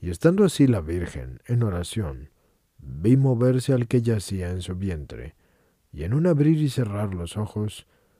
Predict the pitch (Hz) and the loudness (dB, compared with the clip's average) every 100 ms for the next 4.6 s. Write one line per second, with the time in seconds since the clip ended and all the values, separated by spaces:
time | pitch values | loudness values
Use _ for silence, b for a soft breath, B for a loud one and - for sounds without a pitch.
0 | _ _ 73 85 139 151 - 139 135 117 | _ _ -8 2 2 2 2 4 4 2
1 | 87 - - 107 95 90 98 - 87 92 | -2 -10 -8 -6 -4 -2 -2 -4 -6 -8
2 | _ _ _ _ 110 82 90 - 196 190 | _ _ _ _ -10 -8 -8 -2 -2 0
3 | - 147 151 139 113 98 85 80 - 107 | 2 4 6 4 2 -4 -4 -6 -4 -4
4 | 104 85 92 110 95 - | -2 -4 -4 -6 -8 -16